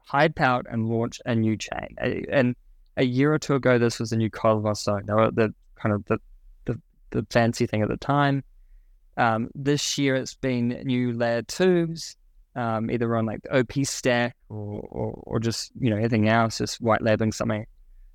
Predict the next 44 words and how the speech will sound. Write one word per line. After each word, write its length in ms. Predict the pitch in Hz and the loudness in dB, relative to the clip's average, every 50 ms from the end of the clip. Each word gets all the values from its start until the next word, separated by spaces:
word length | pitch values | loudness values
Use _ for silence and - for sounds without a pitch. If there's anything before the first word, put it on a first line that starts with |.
| - - - - - | -20 -20 -20 -6 0
Um, 500 | 135 127 127 123 123 123 123 123 127 131 - _ _ _ _ _ _ _ _ _ _ _ _ _ - _ _ _ _ _ | 2 2 4 2 2 0 0 -2 -4 -6 -8 _ _ _ _ _ _ _ _ _ _ _ _ _ -20 _ _ _ _ _
and 200 | 160 147 151 151 | 0 0 0 2
I, 240 | 143 151 151 160 160 - | 0 0 -2 -2 -2 -4
I, 240 | - 151 - 151 147 - | -4 -4 -4 -4 -4 0
I 100 | 151 147 | 0 0
agree, 360 | 143 123 127 131 160 151 113 | 0 2 2 2 2 2 2
right? 220 | 107 107 120 147 | 2 2 0 2
Like, 160 | 139 127 123 - | 0 0 -2 -2
it's 160 | 135 - - | -4 -4 -4
just, 180 | 151 139 - | -4 -4 -2
it's 240 | - 135 131 - - | -2 -2 -2 -4 -4
people 380 | - - - 151 - - 160 147 | -4 0 0 0 2 2 0 0
kind 180 | - 143 139 | 2 0 0
of 160 | 131 120 120 - _ - | 0 0 -4 -8 _ -6
just, 240 | - 143 127 - - - | -4 -2 -2 -2 -4 -6
I 60 | 131 | -8
think 340 | 113 - - 147 147 113 - - - | -6 -4 -2 -2 -2 -4 -6 -14 -6
it's 260 | - - 135 - - - | -4 -2 -2 -2 -4 -8
partly 300 | - - 147 160 170 160 | -4 0 0 2 2 2
driven 260 | 131 135 131 139 131 127 | 2 2 2 2 2 2
'cause 180 | - 123 - | 0 -2 -2
it's 260 | 123 120 - - - | -2 -2 -2 -6 -6
the 140 | - - - | -4 -2 0
easiest 380 | 131 127 123 135 131 - - - | 0 2 4 2 2 2 2 2
way 240 | 113 110 117 113 110 | 4 4 4 4 2
to, 320 | - - 117 110 104 104 - - _ _ | 0 0 0 0 0 -2 -6 -10 _ _
to 140 | - - 113 | -4 -2 -2
raise 320 | 107 110 113 117 117 113 117 | 0 0 2 2 2 2 0
a 60 | 107 | -2
ton 220 | - - 123 123 | -2 0 2 4
of 60 | 131 | 4
money 360 | 127 113 104 104 - 131 - - _ - - - _ _ _ - - - - - - - | 4 4 2 0 -2 -4 -8 -10 _ -20 -20 -20 _ _ _ -20 -20 -20 -20 -20 -6 -2
and 320 | 127 123 120 120 123 117 | 0 2 2 2 2 0
to 180 | - - - 123 | 0 0 0 2
have 140 | 117 117 110 | 2 2 2
a 40 | 120 | 2
liquidity 420 | 117 113 - - 120 120 117 123 | 0 0 0 0 0 2 4 4
event 240 | 117 117 113 113 - | 2 2 0 -4 -4
quite 160 | - - 117 | 0 2 2
early. 320 | 117 131 156 160 - - - - _ _ _ _ _ _ _ _ _ _ _ | 4 4 2 0 -2 -4 -10 -16 _ _ _ _ _ _ _ _ _ _ _
Um, 320 | 143 123 117 117 113 110 110 | 0 2 2 2 2 2 0
but 120 | 131 139 | 0 2
you're 140 | 143 131 117 | 2 2 2
right. 420 | 117 135 147 147 117 - - - | 4 2 2 2 2 0 -4 -10